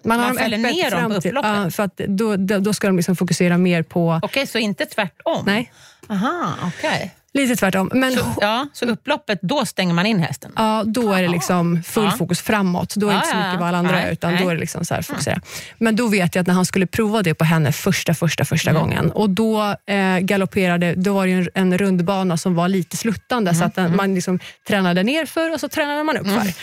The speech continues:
Speaker 2: ja.
Speaker 1: Och precis liksom när vi ska li-, träna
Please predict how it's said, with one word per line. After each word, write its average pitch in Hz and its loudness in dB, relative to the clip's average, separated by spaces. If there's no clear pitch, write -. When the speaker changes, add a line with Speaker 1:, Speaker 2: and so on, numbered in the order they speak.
Speaker 2:
ja. 180 2
Speaker 1:
Och 277 -2
precis 277 0
liksom 202 0
när 190 2
vi 185 2
ska 170 0
li-, 180 -2
träna 180 2